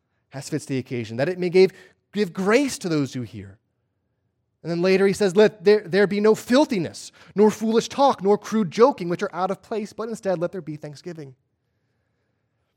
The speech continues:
Our speech should be edifying, should be comforting,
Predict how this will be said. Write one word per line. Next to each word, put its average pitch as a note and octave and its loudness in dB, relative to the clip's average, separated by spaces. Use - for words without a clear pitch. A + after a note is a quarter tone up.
Our D3 -6
speech - -8
should D3+ -6
be D3+ -4
edifying, D#3 -6
should - -12
be F3 -2
comforting, D3 -4